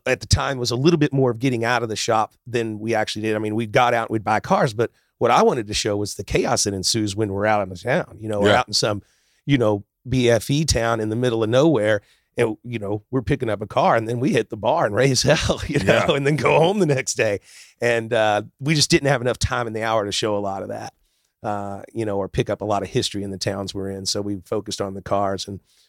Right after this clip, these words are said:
Speaker 1: what have you. But we're now doing a lot more of that on our, on our YouTube. And, uh,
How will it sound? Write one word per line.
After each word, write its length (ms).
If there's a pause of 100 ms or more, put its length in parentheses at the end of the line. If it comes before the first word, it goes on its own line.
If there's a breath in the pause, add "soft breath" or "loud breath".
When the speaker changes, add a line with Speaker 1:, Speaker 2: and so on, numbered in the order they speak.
(160)
Speaker 1:
what 180
have 220
you. 80
But 160
we're 120
now 240
doing 320
a 60
lot 180
more 200
of 60
that 180
on 120
our, 320
on 140
our 160 (120)
YouTube. 560
And, 360
uh, 240